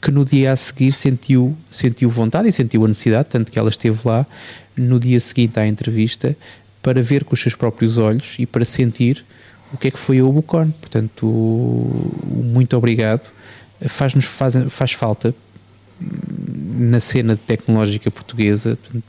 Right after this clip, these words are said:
para não, para não alargar mais, portanto, lá está. Nós tivemos na Ubucon um media partner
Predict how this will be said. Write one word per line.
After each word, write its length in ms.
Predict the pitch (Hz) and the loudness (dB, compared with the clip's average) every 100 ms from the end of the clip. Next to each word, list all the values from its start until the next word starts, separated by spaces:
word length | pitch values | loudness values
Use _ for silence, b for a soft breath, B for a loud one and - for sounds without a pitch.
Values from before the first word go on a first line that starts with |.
| - | -6
para 100 | 107 | -4
não, 220 | 107 113 | -2 -4
para 160 | 113 110 | -4 -4
não 260 | 107 113 | -2 0
alargar 280 | 110 107 104 | 0 2 2
mais, 260 | 101 107 - | 0 -2 -4
portanto, 260 | - 117 | -6 -4
lá 60 | 117 | -4
está. 240 | - 110 B B B B B - | -2 -6 B B B B B -4
Nós 260 | 123 123 | 0 0
tivemos 460 | - 135 127 127 117 | 0 0 2 2 2
na 120 | 120 | 4
Ubucon 480 | 120 120 117 - 113 | 4 2 0 0 0
um 160 | 110 113 | 2 4
media 320 | 113 113 110 | 4 4 2
partner 560 | - 110 110 - 123 | 0 -2 -2 0 -2